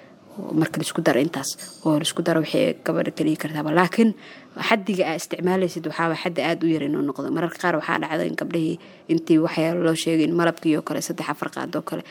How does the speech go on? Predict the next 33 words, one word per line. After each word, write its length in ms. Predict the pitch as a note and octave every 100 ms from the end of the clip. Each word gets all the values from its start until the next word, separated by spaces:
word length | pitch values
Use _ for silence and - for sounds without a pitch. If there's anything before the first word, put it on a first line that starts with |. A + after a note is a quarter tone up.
| - -
ama 180 | D#3 C#3+ C#3+
afar, 220 | - F3
shan 180 | - F3
mar 180 | E3
oo 60 | D3+
kale 220 | - C3+
inay 180 | E3 D#3+
qaataan, 380 | C3 C3+ D#3+ D#3+ - -
dhiig 240 | - E3 -
bax 140 | F#3
oo 80 | D#3
kale 200 | - D3
gabadha 300 | - C#3+ D3+
inuu 160 | C#3+ C#3
ku 120 | -
imaado. 280 | D3 C#3 C3 - - -
Mar 120 | G#3+
kasta 280 | - F#3+ F3+
waxa 160 | E3+ F3+
markaa 260 | F3 E3+ D#3+
qaadanaysid 560 | E3 F3 F3+ E3+ E3 D#3
yareyso, 500 | D#3 D#3+ D#3+ G#3 G3+ - - -
qaando 340 | D#3 D#3 D#3 F3
ka 60 | F3
yar 120 | D#3+
haafkeed, 520 | E3 E3+ - F3+ - - - -
een, 320 | D3 D#3 D#3+ D#3
maxaa 200 | - D#3+
la 120 | D#3+
dhahay, 120 | D#3
laba 120 | D#3
xabo 240 | - E3+ D#3+
filfil, 400 | - D3+ F3